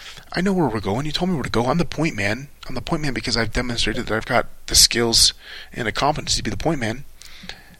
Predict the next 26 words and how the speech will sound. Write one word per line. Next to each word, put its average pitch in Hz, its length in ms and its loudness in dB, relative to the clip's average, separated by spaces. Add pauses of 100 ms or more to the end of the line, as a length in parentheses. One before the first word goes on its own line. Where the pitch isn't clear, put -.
(520)
Like, - 240 -4 (240)
you - 80 -6
don't 170 80 0
have - 80 0
to - 120 2 (140)
overmanage 113 720 2
me. 113 240 -8 (760)
Just - 140 2
let 185 80 -2
me 185 60 -2
do 170 100 -4
my 151 80 0
thing." 202 300 -2
Maybe 180 280 2
I'm 143 140 2
seeing, 170 320 6
like, 123 180 0
maybe 170 200 2
I'm 180 80 4
going 135 280 2
a 117 80 -2
little 123 180 -2
bit 120 180 -4
left - 320 -2
here 180 160 0
because - 480 0